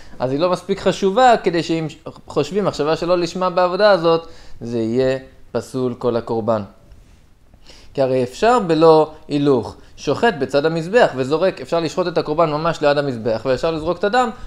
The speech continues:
בלי להוליך את הדם ממקום השחיטה אל המזבח. רבי אלעזר,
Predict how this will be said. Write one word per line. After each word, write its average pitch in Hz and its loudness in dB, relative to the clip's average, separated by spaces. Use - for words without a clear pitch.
בלי 214 2
להוליך 196 2
את 175 -2
הדם 156 2
ממקום 143 -2
השחיטה 131 2
אל 123 0
המזבח. 117 -6
רבי 120 0
אלעזר, 180 6